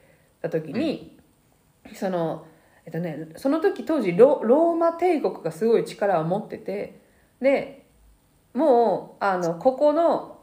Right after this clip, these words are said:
Speaker 1: ユダヤ教という場所がすごい邪魔やから、イスラエルを、その、イスラエルのこのちっちゃい国みたいなの作ってるここが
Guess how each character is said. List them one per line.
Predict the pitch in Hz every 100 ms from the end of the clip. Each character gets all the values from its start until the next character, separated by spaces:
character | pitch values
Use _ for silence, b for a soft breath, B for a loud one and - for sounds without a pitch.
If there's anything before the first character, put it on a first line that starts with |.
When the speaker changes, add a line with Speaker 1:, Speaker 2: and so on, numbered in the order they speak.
| _
Speaker 1:
ユ | 196 226 240
ダ |
ヤ | 277 269
教 | 277 269 262
と | 262 220
い | 175
う | 175
場 | 175
所 | 170 175
が | 190 185
す | -
ご | 220
い | 208
邪 | - 185
魔 | 233
や | 226 -
か | 135
ら、 | 156
イ |
ス | 160
ラ | 233
エ | 180
ル | 135 175
を、 | 170 B B B
そ | -
の、 | 180
イ | 170
ス | 226
ラ | 240
エ | 214
ル |
の | 165
こ | -
の | 165
ち | 160 -
っ |
ち | -
ゃ |
い | 170 - -
国 | 180 190
み | 180
た | 156
い |
な |
の | -
作 | - -
っ |
て | -
る | 151
こ | 190
こ | 202 240
が | 285 240 -